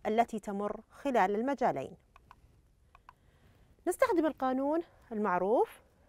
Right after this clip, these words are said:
بي كيو في تساوي E في الكيو. نلاحظ من خلال هذا القانون أن على طول نقدر نختصر الشحنة مع الشحنة، وبالتالي المطلوب السرعة، إذن V تساوي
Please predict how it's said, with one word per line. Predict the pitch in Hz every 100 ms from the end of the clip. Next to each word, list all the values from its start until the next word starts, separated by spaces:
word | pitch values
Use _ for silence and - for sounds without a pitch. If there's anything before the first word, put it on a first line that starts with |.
| -
بي | 185 254 220
كيو | - - 220 233 165
في | 170 208 269 427 _ _ _ -
تساوي | 269 - 220 208 202 208
E | 220 214 214 214 _ _ _
في | 262
الكيو. | - 135 - _ _ _ _ _ _ _ -
نلاحظ | 415 - - 180 -
من | 202
خلال | - 190 175
هذا | 196 165
القانون | - 160 160 190 294 440 - _ - - _ -
أن | 180
على | 160 190
طول | - 294 392 294
نقدر | 202 202
نختصر | 196 240 311 339 370
الشحنة | - 285 285
مع | 269 233
الشحنة، | 214 220 - 247 - _ _ _ _ _ _ _ - - _
وبالتالي | 403 349 - 208 175 180 _ _ _ -
المطلوب | 233 185 202
السرعة، | 180 - 220 220 349 - -
إذن | 190 165 156 165
V | 240 415 - _
تساوي | - - 202 196 196 214